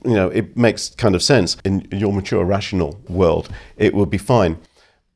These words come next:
But we're trying to pull police out of lower level,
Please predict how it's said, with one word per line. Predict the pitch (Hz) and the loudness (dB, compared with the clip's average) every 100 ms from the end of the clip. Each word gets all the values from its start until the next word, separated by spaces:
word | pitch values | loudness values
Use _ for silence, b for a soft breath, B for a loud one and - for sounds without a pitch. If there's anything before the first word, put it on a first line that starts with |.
| _ | _
But | 127 95 | 2 2
we're | 107 | 2
trying | - 120 110 | 0 2 2
to | 92 | 0
pull | - - 110 | -2 -4 -4
police | - 107 104 - | -4 -4 -4 0
out | 92 87 | 0 0
of | 85 | -2
lower | 90 95 87 | 0 2 2
level, | 87 90 90 90 85 - | 2 2 2 0 -2 -6